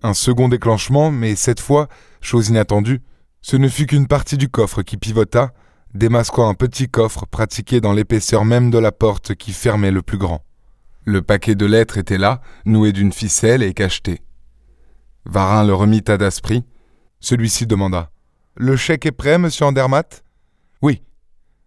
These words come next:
Et vous avez aussi le dernier document que vous tenez de Louis Lacombe et qui complète les plans du sous-marin ? » « Oui. » L'échange se fit, Daspry empocha le document et le chèque et offrit le paquet à monsieur Andermatt. «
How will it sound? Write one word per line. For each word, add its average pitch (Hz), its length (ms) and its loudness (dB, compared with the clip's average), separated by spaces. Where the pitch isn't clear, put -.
Et 131 80 2
vous 143 200 0
avez 151 160 2
aussi 160 300 0
le 139 120 0
dernier 139 300 0
document 139 480 0
que 139 100 -6
vous 120 140 -4
tenez 135 320 2
de 131 80 0
Louis 120 180 -2
Lacombe 147 540 0
et 117 160 -4
qui 117 180 -8
complète 131 480 -2
les 113 220 0
plans 139 240 0
du 120 100 -6
sous-marin ? » « 127 440 -2
Oui. » 147 220 0
L'échange 98 480 -2
se 95 160 -4
fit, 151 320 0
Daspry 110 540 0
empocha 104 500 0
le 98 120 -2
document 104 420 0
et 95 80 0
le 90 100 -2
chèque 127 400 -2
et 110 100 2
offrit 107 280 0
le 123 100 4
paquet 110 320 0
à 107 80 2
monsieur 101 280 -2
Andermatt. « 87 580 -4